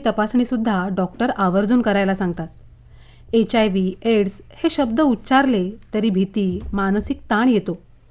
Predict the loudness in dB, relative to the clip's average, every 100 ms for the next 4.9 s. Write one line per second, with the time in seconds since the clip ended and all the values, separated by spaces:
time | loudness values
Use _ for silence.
0 | _ -20 -20 -10 2 6 8 8 6 2
1 | 2 2 2 2 2 4 4 2 0 0
2 | -2 -4 0 0 2 0 -2 -4 -10 -14
3 | -20 -20 -20 -20 -16 -4 -2 0 0 0
4 | 2 2 0 0 2 0 0 -2